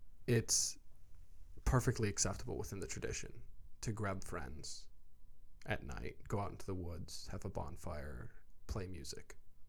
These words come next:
on your guitar, your instruments, maybe have alcoholic beverages,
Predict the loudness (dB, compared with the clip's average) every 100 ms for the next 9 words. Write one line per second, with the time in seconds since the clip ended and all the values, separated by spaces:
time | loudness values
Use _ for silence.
0 | -4 -2 0 -2 -2 -2 0 0 0 0
1 | 0 -2 -4 -4 -4 -4 -4 -4 -6 -6
2 | -8 -6 0 2 2 2 0 0 -2 0
3 | -2 0 0 0 -2 -2 -2 -4 -4